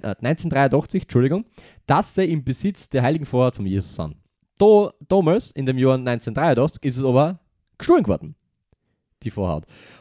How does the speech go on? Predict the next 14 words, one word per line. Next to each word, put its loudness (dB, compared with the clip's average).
Und 0
dies -4
war -2
der -2
Anlass 0
dafür, 2
dass 0
sehr 0
viel 2
Verschwörungstheorien -2
auch 0
aufgekommen -6
sind -6
und -2